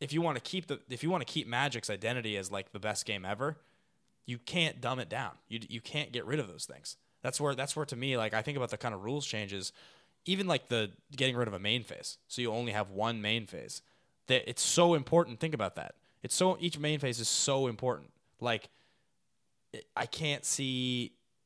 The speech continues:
you know, the suggestion was like, okay, so you get rid of the second main phase and the first main phase essentially becomes the upkeep.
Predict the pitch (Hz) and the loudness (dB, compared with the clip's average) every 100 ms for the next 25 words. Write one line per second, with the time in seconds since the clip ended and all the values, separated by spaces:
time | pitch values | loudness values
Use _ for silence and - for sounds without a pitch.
0 | _ 117 113 110 117 120 123 - 117 104 | _ -2 -2 0 0 2 2 0 -2 -2
1 | 107 104 104 101 92 95 - 101 98 98 | -2 -2 -2 -2 -2 -2 -2 0 -2 -4
2 | 87 101 107 98 104 95 117 104 101 101 | -6 -6 -4 -4 -4 -2 -2 -2 -6 -6
3 | 101 - 98 98 101 98 - 107 - 101 | -6 -4 -4 -4 -8 -12 -8 -6 -6 -8
4 | 98 95 95 98 107 98 98 95 101 95 | -8 -8 -8 -6 -6 -6 -10 -8 -10 -10
5 | 92 95 - 110 101 | -10 -10 -6 -6 -6